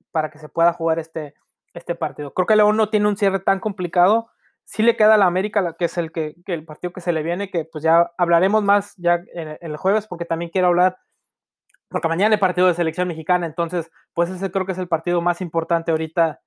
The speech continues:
eh, porque es de selección, porque también vamos a ver, eh, cómo se sigue manejando todavía el Tata, que creo que no va a hacer muchos cambios, pero ahorita tocamos ese tema.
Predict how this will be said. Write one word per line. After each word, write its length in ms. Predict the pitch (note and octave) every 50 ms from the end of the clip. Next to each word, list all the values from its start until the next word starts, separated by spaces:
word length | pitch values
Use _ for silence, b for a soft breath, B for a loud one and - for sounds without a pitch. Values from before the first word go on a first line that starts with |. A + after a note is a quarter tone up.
| _ _ _ _ _ _ _ _ _
eh, 200 | D#3+ D3 C#3+ C#3 - _ _ _ _ _
porque 280 | - E3 C#3+ - F#3 F#3
es 60 | F#3
de 60 | G3+
selección, 600 | F#3 - F3+ D#3 D#3 C#3+ - - F#3+ G3+ G#3 G3
porque 220 | - - - - D#3+
también 280 | - D#3+ E3 F3 F3+
vamos 260 | F3+ F3+ F#3 F#3 -
a 80 | - D#3+
ver, 260 | D#3+ E3+ E3+ E3+ - - -
eh, 240 | D#3+ D3+ D3 C#3 _ _ _
cómo 240 | - F3+ F3+ F#3 F3+
se 140 | - - E3
sigue 240 | - F3+ E3+ F3+ F3
manejando 420 | F3 E3 D#3 - - F3 E3+ E3+
todavía 640 | E3 - F3 E3+ E3+ E3 E3 E3+ E3+ E3 D#3 - _ _ _ _ _ _ _ _ _
el 180 | E3+ D#3 D3+ -
Tata, 320 | F3+ F#3 F3+ A3 G3+ F#3+
que 140 | - D#3 -
creo 180 | - F3+ F3
que 120 | - F#3+ F3+
no 100 | F3+ F3+
va 80 | F3+
a 100 | F3 F3
hacer 200 | E3+ E3+ - F3
muchos 240 | E3+ E3+ E3+ - -
cambios, 260 | - G#3+ A3+ A#3+ A#3
pero 140 | - G3 F3
ahorita 260 | E3 E3 E3 - E3
tocamos 460 | E3 - E3 E3 E3 D#3+ D#3+ D#3 D3 D#3+
ese 180 | D3+ D#3+ E3
tema. 340 | D#3+ F#3+ G3 G#3 A#3+ C4+ C#4